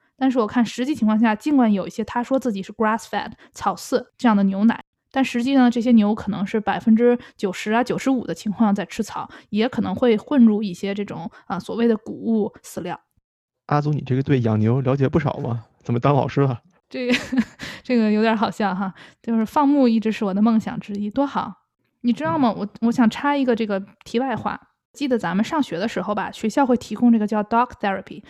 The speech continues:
Speaker 1: 就是领一些小狗狗来，然后让一些这压力特别大的这些学生在那跟小狗玩儿啊，摸摸小狗狗，对吧？这个咱们管叫 therapy。
Speaker 2: 心理健康服务，对吧？
Speaker 1: 哎，对，对，对，这么一种所谓的治疗或者放松。啊，我前一阵儿看到新闻，就是说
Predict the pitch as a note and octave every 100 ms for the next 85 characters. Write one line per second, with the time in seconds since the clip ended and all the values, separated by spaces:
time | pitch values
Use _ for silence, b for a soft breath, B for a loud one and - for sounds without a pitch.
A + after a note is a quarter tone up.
0 | B - B3 B3 A3+ - - A3+ G#3+ A3+
1 | C4+ A#3 C4 G3+ G#3 G3 G3+ G3+ A#3 B3
2 | A3+ F#3 - A3+ A#3 A3+ A3 A#3+ B3 -
3 | A3+ A3+ G3 G3+ G#3+ G3+ G3 A3+ A#3+ B
4 | B - A3+ A3 A#3 A3 A3 G3 F#3 G3+
5 | A3 A3+ B3 A#3 F#3+ G3+ - D#3+ F#3 G#3
6 | G3+ B3 A3+ G3 G#3+ G3+ F#3+ G#3+ G#3 A#3+
7 | B3+ B3 G3+ - _ _ _ - D#3 A#2+
8 | B2 B2 C#3+ B2 C3 - G2 - _ _
9 | B3 A#3+ A3+ A3+ A3 G#3 G3 G#3+ G#3+ G3+
10 | F#3 - - G#3 A3 A3+ C#4 B3 F#3 G#3
11 | G#3+ G#3 G#3 - A#3 A#3+ B B B G#3+
12 | F#3+ A3 B3 D4 D4+ A#3+ - B3 G#3 G#3+
13 | A3+ G#3+ A#3+